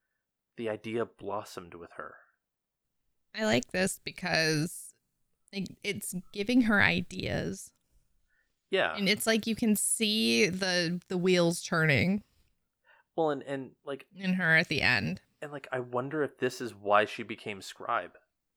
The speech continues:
Speaker 2: I mean, she became a scribe in the last one.
Speaker 1: Right.
Speaker 2: Like
Speaker 1: But, like, this could be the reason why she did it. Or this could be more of a, you know, Mithrax is like, "Hey, since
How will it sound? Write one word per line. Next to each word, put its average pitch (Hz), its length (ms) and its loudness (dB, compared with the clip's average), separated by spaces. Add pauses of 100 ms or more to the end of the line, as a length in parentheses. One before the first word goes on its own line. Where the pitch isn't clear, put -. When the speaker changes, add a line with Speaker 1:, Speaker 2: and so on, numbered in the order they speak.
(500)
Speaker 2:
I 302 80 -10
mean, 359 180 -4
she 330 220 0
became 302 380 0
a 247 40 2
scribe 233 360 0
in 190 100 -2
the 170 80 0
last 185 440 2
one. 175 440 -2 (380)
Speaker 1:
Right. 147 300 4
Speaker 2:
Like 175 520 -4 (360)
Speaker 1:
But, 147 120 4
like, 123 440 2
this - 320 -2 (420)
could 127 260 0
be 117 200 -6
the 107 260 -8
reason 104 600 -4
why 90 160 -2
she - 160 -14
did 87 180 -14
it. 90 180 -14
Or 117 300 0
this 110 220 -8
could 110 160 -14
be 104 360 -12
more 104 260 -6
of 101 120 -4
a, 90 260 -8 (1300)
you 123 80 -12
know, 98 200 -4
Mithrax 107 580 -2
is 107 100 -12
like, 101 240 -4 (160)
"Hey, 127 340 -6 (220)
since - 480 -10